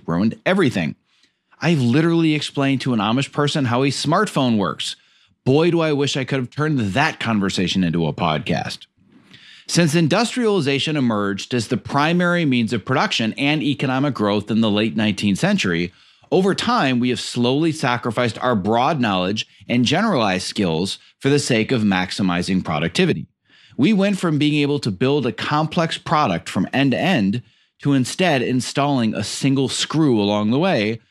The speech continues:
thus ultimately becoming specialized widgets on the assembly line of, you guessed it, somebody else's dreams. Add decades of oppressively long hours,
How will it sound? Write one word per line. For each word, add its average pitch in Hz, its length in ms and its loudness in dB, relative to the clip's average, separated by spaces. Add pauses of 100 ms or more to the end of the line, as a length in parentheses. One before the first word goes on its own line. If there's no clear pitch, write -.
(220)
thus 139 340 0 (120)
ultimately 151 420 0
becoming 98 460 0
specialized 131 720 0
widgets 127 440 0 (120)
on 107 160 0
the 123 100 2
assembly 175 440 0
line 113 480 0 (260)
of, 87 160 -4
you 104 100 4
guessed 185 340 2
it, 127 220 -2 (300)
somebody 117 560 0
else's 85 380 -2
dreams. 107 580 -2 (640)
Add 147 380 0
decades 104 520 -2
of 95 140 -2
oppressively 123 640 -2
long 98 280 0
hours, 76 480 -4